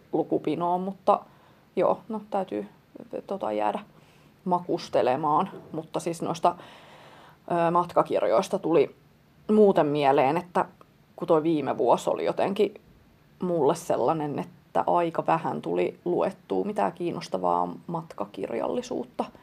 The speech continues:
Ja sellaista mä niinku tosi mielelläni luen, kun vaan niinku hyvää tulee vastaan. Niin nyt näissä kevään katalogeissa oli sit tämmönen, ö, Naisten valtakunta-niminen kirja, missä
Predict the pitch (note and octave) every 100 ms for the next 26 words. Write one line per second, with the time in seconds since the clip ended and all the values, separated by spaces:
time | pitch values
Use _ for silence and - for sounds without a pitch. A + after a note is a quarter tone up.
0 | - E3+ - - G3 - - - - -
1 | - - F2+ - - D#3 E3 G3 G3 -
2 | - - D3+ A#2 E3 E3+ D3+ D3 - D#3+
3 | G3 G3 E3 - - - G3+ - G3+ -
4 | - - - - G3 A3 - - - -
5 | - D#3 D3+ D3 D3+ - F3 - - _
6 | _ - C3+ - - _ - _ _ _
7 | - _ _ - - - F#3+ - - F#3
8 | E3 E3+ E3 D#3+ D#3+ D#3+ E3+ E3+ D#3 E3
9 | - - D#3+ E3 D#3+ E3 - - - -
10 | - - - - - D3 C#3+ F3+ F#3 F3+
11 | - D#3+ E3 D3+ A#2+ G3 A2+ G2 F#3+ G3+
12 | - - - - G#3+ G2 - G3 D3 C3+
13 | A2 G#2+ G3+ - F#3